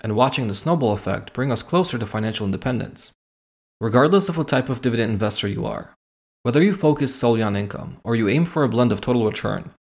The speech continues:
there is no better news than a nice and juicy dividend increase announcement. My personal portfolio recently crossed above two hundred forty thousand dollars,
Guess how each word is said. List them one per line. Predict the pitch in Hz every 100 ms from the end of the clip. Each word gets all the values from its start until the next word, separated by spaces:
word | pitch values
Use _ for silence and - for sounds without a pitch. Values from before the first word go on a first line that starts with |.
| _
there | 117
is | 117 104
no | 127
better | 170 196 156
news | 117 117
than | -
a | 107
nice | 107 139 143
and | 147
juicy | 113 117 -
dividend | 104 120 123 143
increase | 117 - 110
announcement. | 101 101 92 - 85 - _ _ _ _ _ -
My | 117
personal | - 151 208 220
portfolio | 202 151 - 117 110
recently | 101 120 170 156
crossed | 135 123 113 -
above | 107 104 -
two | 151
hundred | 175 170 131
forty | 117 120
thousand | 107 110 104 98
dollars, | 98 104 - - -